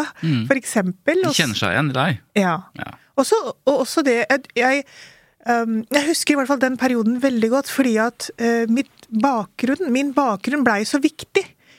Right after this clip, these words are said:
Speaker 2: i min, eh, dekning av pandemien, fordi at jeg gikk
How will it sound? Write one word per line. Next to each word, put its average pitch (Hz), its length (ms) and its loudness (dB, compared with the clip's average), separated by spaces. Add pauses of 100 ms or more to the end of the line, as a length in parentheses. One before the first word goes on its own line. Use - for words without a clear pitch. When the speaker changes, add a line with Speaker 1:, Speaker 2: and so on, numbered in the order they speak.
(280)
Speaker 2:
i 262 80 4
min, 240 640 0
eh, 220 280 2
dekning 214 600 -2
av 196 220 0
pandemien, 233 640 0
fordi 233 240 2
at 214 120 -2
jeg 220 200 2
gikk - 60 -16